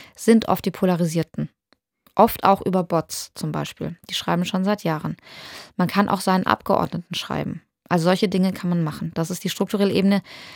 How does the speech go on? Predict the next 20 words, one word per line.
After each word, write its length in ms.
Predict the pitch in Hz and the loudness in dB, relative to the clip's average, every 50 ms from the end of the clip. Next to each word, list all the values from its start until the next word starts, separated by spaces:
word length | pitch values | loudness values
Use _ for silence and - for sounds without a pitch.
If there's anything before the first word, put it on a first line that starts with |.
| - - - - - - - - | -20 -20 -20 -20 -20 -20 -10 -2
Da 100 | - 185 | 0 0
sind 160 | 160 170 196 202 | 4 6 6 6
wir 120 | 202 180 | 8 6
wirklich 240 | 180 214 208 233 214 | 6 4 2 2 0
drauf 260 | - - 208 208 - | 0 0 -4 -2 0
angewiesen, 420 | - 175 180 190 180 185 180 185 180 | 0 2 2 2 2 2 2 0 2
dass 140 | 180 175 170 | 0 0 -2
sich 160 | 180 - - | -2 -4 -4
was 140 | 175 165 - | -4 -4 -4
ändert. 480 | - 160 156 151 147 147 - - - _ _ - | -2 -2 -2 -2 -2 -4 -6 -10 -16 _ _ -4
Weil 120 | 175 170 | -2 -2
da 200 | 170 - 175 185 | 2 2 2 2
kommt 240 | 180 - 196 180 170 | 2 2 0 0 0
sehr 200 | - - 170 175 | 2 2 2 2
viel 200 | 170 - - 175 | 0 0 -4 -4
von 200 | - - 175 165 | -2 -2 -2 -2
diesem 500 | 165 175 180 180 165 156 156 156 156 156 - - | -2 -2 -2 -2 0 0 0 0 -2 -4 -4 2
Gift 340 | - 214 214 - - - - | 6 6 6 6 4 -10 -8
sozusagen 460 | - 160 - - - - 175 170 - 151 | -8 -6 -6 -6 -8 -6 -4 -4 -2 -2
her. 220 | 147 151 156 160 | -4 -4 -6 -8